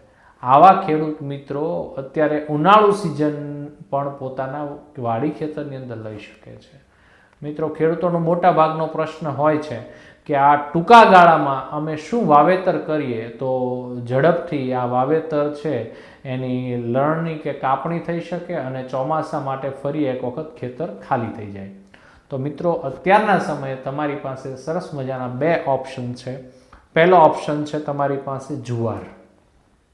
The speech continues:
સાઠ્યો કે એંશીયો જે આપણે કહીએ છીએ,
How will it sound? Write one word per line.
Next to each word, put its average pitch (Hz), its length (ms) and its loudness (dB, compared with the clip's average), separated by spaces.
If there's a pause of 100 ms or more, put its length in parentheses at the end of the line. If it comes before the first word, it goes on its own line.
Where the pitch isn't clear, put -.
(920)
સાઠ્યો 175 440 2
કે 196 140 -4
એંશીયો 156 960 -2
જે 143 160 0
આપણે 143 260 0
કહીએ 156 440 -2
છીએ, 113 380 -10